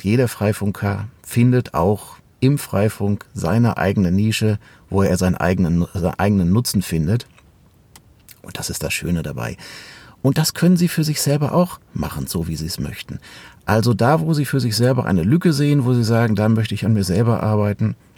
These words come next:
Sie können Freifunk sehr, sehr viel dazu nutzen, sich selber weiterzuentwickeln. Sich selber eine Challenge stellen, sich selber die Fahnenstange ein bisschen hoch tun.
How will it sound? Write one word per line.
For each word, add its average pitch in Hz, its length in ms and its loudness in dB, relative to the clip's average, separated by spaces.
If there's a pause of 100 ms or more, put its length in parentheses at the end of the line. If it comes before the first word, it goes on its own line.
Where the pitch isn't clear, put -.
(240)
Sie - 160 -2
können 180 280 2
Freifunk 151 560 -2
sehr, 120 240 0
sehr 156 180 0
viel 127 380 -2 (100)
dazu 92 320 -4
nutzen, 117 440 0 (500)
sich - 180 -10
selber 92 320 0
weiterzuentwickeln. 82 880 -4 (720)
Sich 92 160 -4
selber 127 300 2
eine 123 180 2
Challenge 120 360 2
stellen, 101 480 0 (360)
sich 90 220 -4
selber 110 460 2 (180)
die 107 100 0
Fahnenstange 110 540 0
ein 107 40 2
bisschen 104 280 0
hoch 92 160 0 (320)
tun. 98 300 -2